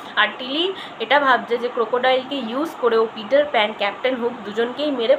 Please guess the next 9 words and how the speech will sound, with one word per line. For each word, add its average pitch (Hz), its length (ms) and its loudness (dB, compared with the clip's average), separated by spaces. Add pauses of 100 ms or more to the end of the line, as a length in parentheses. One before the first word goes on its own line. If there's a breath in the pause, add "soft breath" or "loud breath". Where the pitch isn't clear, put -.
পুরো 269 140 2
নেভারল্যান্ডটা 208 680 2
নিজের 190 300 -2
কাছে 160 240 -2
রাখবে। 139 360 -10 (640 loud breath)
তো 247 60 4
এইরকমই 269 540 2
চলে, 269 380 4 (320 loud breath)
এবং, 233 520 -2